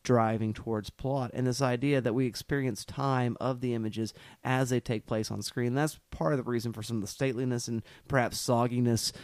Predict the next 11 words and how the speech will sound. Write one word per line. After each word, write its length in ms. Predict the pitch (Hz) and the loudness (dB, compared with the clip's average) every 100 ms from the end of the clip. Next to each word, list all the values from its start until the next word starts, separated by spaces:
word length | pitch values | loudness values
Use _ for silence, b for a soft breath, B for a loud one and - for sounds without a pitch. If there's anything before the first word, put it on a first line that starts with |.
| B | B
uh, 140 | - 104 | 0 2
in 100 | 117 | 2
the 60 | 110 | 2
plot. 260 | 123 120 | 2 2
It 100 | 113 | 2
does 280 | 135 131 117 B B | 2 2 0 B B
borrow 540 | 127 123 123 127 123 | 0 4 6 8 6
at 180 | 101 - | 4 -2
times, 540 | - 120 117 120 110 - | -4 -2 0 0 -2 -6
uh, 60 | |
momentarily 720 | 117 117 117 110 120 117 113 | -2 0 0 -2 -2 0 0